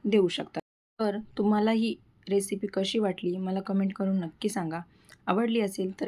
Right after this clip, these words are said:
एक लाईक नक्की करा आणि चॅनलवरती नवीन असाल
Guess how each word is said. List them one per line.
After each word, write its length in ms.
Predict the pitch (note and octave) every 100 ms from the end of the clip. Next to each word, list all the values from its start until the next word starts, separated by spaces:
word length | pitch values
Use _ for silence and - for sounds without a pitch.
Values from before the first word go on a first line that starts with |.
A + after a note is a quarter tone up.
| -
एक 240 | G3 G3+
लाईक 140 | F3+ F3+ -
नक्की 280 | E3 -
करा 220 | G3+ - F#3+ G#3+ _ _ _ _ _ _ _ -
आणि 160 | F3 F3
चॅनलवरती 760 | - G3+ G#3+ A3+ G#3 E3+ - E3+ - _
नवीन 340 | D#3 D#3+ A3+ G#3
असाल 260 | E3+ F3